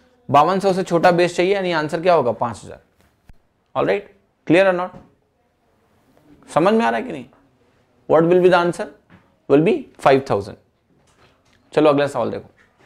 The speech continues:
ये क्वेश्चन आपसे कह रहा है कि कंपाउंड इंटरेस्ट जो है थर्टी थाउजेंड पे सेवन परसेंट per annum के हिसाब से आपको दिया हुआ है, फ़ोर थ्री फ़ोर सेवन है,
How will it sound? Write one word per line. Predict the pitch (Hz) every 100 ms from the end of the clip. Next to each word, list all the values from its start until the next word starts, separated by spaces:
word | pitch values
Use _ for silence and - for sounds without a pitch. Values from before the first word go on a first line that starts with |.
| _ _ - - _ _ _ _ _ _ _ - - - - - - - _ _ _ - - - - - -
ये | 156
क्वेश्चन | 196 226 220 214
आपसे | 202 196
कह | 202
रहा | 226
है |
कि | 226
कंपाउंड | 208 165 156 170 214 214
इंटरेस्ट | 185 185 196
जो | 175
है | 180 185 180
थर्टी | 165 175
थाउजेंड | 190 170 156 156 156
पे | 175
सेवन | 170 156 156 185
परसेंट | 170 160 180 165
per | 165 156
annum | 165 170 160
के |
हिसाब | 151 135 143 139
से | - 151 160 _ _ _ _
आपको | 117 - - 160
दिया | 143 156
हुआ | 151 147
है, | 156
फ़ोर | - 147 156 156
थ्री | 156 165
फ़ोर | - 143
सेवन | 143 147 143 131
है, | 120